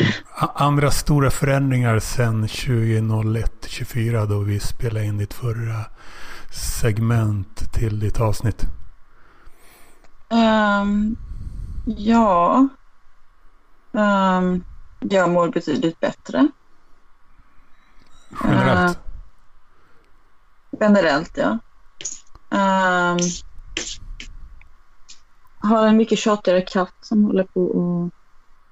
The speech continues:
Speaker 2: river på T V:n nu. Det är samma katt, men han är mer tjatig bara. Ehm, eller det var bara för han höll på. Ehm, och, eh,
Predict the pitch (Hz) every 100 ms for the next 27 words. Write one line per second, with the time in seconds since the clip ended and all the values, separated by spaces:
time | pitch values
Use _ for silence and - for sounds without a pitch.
0 | - - - - - - - 190 185 180
1 | - - 180 160 165 190 196 208 - -
2 | - - - - - - - - - -
3 | 185 180 185 165 165 170 - - 170 170
4 | 165 160 - - 156 - - 82 82 170
5 | - - - - - - 175 170 160 156
6 | 156 156 - - - - - - - -
7 | - - 165 156 160 143 - - 156 151
8 | - - - 165 170 - - - - -
9 | - 190 190 190 185 185 180 175 180 180
10 | - - 190 - - - 196 190 180 175
11 | 170 170